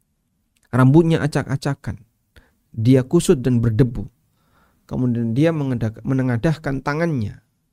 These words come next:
Dia angkat tangan dan memanggil, "Ya Rabbi, ya Rabbi." "Wa mat'amuhu haram, wa mashrabuhu haram, wa malbasuhu haram, wa ghudhiya bil haram, fa anna yustajabu lahu."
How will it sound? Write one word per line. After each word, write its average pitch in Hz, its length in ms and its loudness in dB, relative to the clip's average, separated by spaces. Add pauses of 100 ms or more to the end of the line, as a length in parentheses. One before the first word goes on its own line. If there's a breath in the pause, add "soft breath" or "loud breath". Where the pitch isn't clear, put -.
(400)
Dia 139 480 2
angkat 160 320 -4
tangan 190 400 -4 (400)
dan 147 160 2
memanggil, 160 400 0
"Ya 165 160 0
Rabbi, 147 400 0
ya 143 80 0
Rabbi." 117 400 -4
"Wa 107 80 -6
mat'amuhu 110 800 -4
haram, 120 400 -2 (560 soft breath)
wa 117 80 -2
mashrabuhu 127 640 0
haram, 139 480 -2 (800 soft breath)
wa 127 80 2
malbasuhu 135 640 2
haram, 151 320 0
wa 131 160 0
ghudhiya 151 400 2
bil 131 160 -2
haram, 139 400 -4
fa - 160 -6
anna 113 160 0
yustajabu 104 560 -6 (800)
lahu." 110 240 6